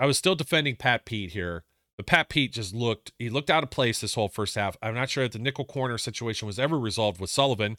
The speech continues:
That's the reason they brought Desmond King in, not just to return kicks, even though that's a thing that he's been known for.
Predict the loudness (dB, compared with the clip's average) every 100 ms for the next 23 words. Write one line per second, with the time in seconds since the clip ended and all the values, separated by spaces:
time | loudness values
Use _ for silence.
0 | -12 -8 -4 -2 0 0 2 0 2 2
1 | 2 0 -2 -6 -6 -6 -4 -4 -2 0
2 | -2 -4 -6 -6 -4 -6 -4 -4 -4 -6
3 | -4 -2 -2 -6 -8 -6 -6 -8 -6 -6
4 | -6 -6 -2 -4 0 -2